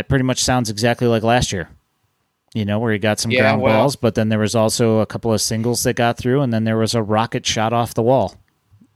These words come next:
Speaker 1: You know, I mean,
Speaker 2: I
Speaker 1: it
Speaker 2: seem
Speaker 1: sounds
Speaker 2: to
Speaker 1: exactly
Speaker 2: remember
Speaker 1: the same.
Speaker 2: Dallas Keuchel, uh, admitting some faults last season and saying he was gonna fix those things last season too, and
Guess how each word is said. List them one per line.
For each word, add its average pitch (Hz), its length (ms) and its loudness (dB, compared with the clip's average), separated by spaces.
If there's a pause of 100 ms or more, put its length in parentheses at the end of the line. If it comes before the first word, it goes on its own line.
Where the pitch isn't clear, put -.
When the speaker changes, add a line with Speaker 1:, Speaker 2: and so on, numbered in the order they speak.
(140)
Speaker 1:
You 107 140 -2
know, 107 80 2
I 117 100 0
mean, 104 140 0
Speaker 2:
I - 20 0
Speaker 1:
it 104 100 -6
Speaker 2:
seem 123 120 -2
Speaker 1:
sounds 113 140 0
Speaker 2:
to 135 60 0
Speaker 1:
exactly 131 200 0
Speaker 2:
remember 135 180 0
Speaker 1:
the 127 60 -2
same. 135 120 2
Speaker 2:
Dallas 127 220 0
Keuchel, 123 720 -2
uh, 117 320 0 (760)
admitting 123 500 -6
some 117 240 -8
faults 117 540 -6
last 113 280 -4
season 117 320 -8
and 110 140 -10
saying 110 280 -8
he 117 120 -10
was 107 160 -14
gonna 110 160 -12
fix - 300 -14
those 110 260 -10
things 104 300 -12
last 117 240 -4
season 101 320 -14
too, 120 300 -10
and 101 200 -14